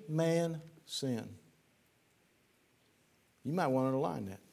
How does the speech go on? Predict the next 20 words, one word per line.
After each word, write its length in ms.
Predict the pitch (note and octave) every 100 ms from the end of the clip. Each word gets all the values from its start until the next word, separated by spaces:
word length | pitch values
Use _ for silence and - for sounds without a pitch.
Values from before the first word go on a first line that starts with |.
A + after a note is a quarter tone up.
| _ _ -
If 180 | D3+ -
it, 280 | D#3 D3+ B2
but, 220 | C#3+ -
"And 180 | E3+ D3+
if 140 | C#3+
any 240 | E3+ G#3+ G#3+
man 420 | F#3 E3+ E3 D#3+
sin." 480 | D#3+ - F#3+ C#3 - - _ _ _ _ - _ _ _ _ - _ _ _ _
He's 160 | C#3+ C3
making 300 | D3 D3+ D3
a 20 |
provision 500 | D3+ D3 G3+ C#3 B2
here. 220 | A#2 G#2 - - - _ _ _ _ _ _ _ _ _ - -
We 160 | D#3
have 220 | D3 D3 C#3+
an 220 | D3 -
advocate 800 | E3 G3 E3+ B2 - A2 - - - _ - - - _ _ _ _ _ _ _
with 180 | A#2 A2+
the 80 | D3
Father. 460 | C#3+ F3+ E3 G2+